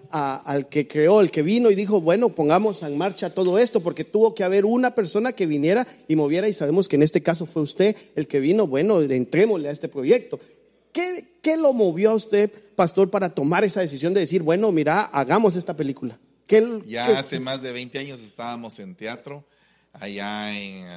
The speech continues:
Speaker 2: Ebenezer Central, y pues es, fue una casa espiritual y ha sido mi casa espiritual todo este tiempo,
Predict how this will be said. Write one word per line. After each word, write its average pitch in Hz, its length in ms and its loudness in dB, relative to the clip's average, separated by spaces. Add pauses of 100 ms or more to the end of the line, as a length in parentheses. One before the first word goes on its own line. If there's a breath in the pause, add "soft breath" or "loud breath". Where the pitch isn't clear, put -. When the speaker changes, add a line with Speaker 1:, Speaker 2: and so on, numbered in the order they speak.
(100)
Speaker 2:
Ebenezer 90 460 -16
Central, 107 540 -14 (760)
y 113 200 -12
pues 101 200 -12
es, 104 100 -16
fue 123 140 -14
una 117 180 -14
casa 113 260 -16
espiritual 110 540 -16
y 110 60 -12
ha 101 60 -12
sido 113 340 -16
mi 98 220 -14
casa 123 340 -12
espiritual 107 500 -16
todo 113 140 -16
este 117 140 -20
tiempo, 120 440 -18